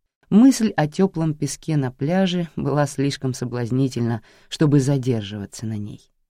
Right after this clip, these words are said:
Брук отпила еще пиво и перевела разговор на подростка, спящего наверху. «Сегодня Мэтт звонил мне из школы. Он забыл свой компьютер и деньги на обед.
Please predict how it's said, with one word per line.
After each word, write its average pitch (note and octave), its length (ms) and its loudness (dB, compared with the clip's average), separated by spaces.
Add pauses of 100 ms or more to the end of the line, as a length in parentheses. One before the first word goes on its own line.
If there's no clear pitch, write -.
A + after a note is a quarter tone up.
(500)
Брук D#3 480 4 (280)
отпила D#3 460 2
еще C3+ 240 0
пиво E3 420 -2 (500)
и B3+ 180 8
перевела F#3+ 420 4
разговор D#3 600 0
на E3 160 0
подростка, F3 640 -4
спящего A2+ 560 -8
наверху. G#2+ 480 -10 (880)
«Сегодня G3 400 6
Мэтт G3+ 180 6
звонил G3+ 400 4
мне D#3 240 2
из C#3+ 60 0
школы. C3 460 -4 (240)
Он F#3+ 200 6
забыл F3+ 300 2
свой E3 240 -2
компьютер E3 540 -2 (140)
и F#3+ 100 2
деньги F3 280 2
на F3 160 0
обед. C#3 320 -6